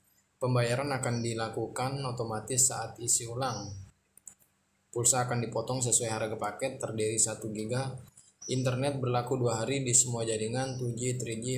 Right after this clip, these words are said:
four G, dan gratis nelpon selama tujuh puluh lima menit ke sesama Telkomsel selama dua hari. Kemudian, bonus atau gratis S M S, tiga puluh S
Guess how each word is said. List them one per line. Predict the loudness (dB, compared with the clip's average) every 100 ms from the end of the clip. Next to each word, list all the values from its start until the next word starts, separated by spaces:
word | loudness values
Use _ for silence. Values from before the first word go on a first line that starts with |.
| -2
four | -2 -2
G, | -2 -2 -4 -14 -14 -14 -16 _ _ _ -8
dan | 0 0 2 -2 0
gratis | 0 0 -2 0 2 2 2
nelpon | -2 -4 -4 -2 -2 -2 -4 2
selama | 2 4 0 0 -2 -2 -4
tujuh | -4
puluh | -4 -4 -2
lima | -2
menit | -2 -4
ke | -4 0
sesama | 2 0 -2 -6
Telkomsel | -6 -2 -2 2
selama | 0 0 -4 -2
dua | -2 -2
hari. | -4 -4 -6 -14 _ _
Kemudian, | -8 -4 -2 -2
bonus | 0 0 0 4 6 6 4 -2 -16 _ _ _ _ _ _ _
atau | -8 -4 -2 -2 0 -2 -2 -2 -2
gratis | -2 0 2 2
S | 2 0
M | -2
S, |
tiga | -2 -2 -2
puluh | 0
S | 0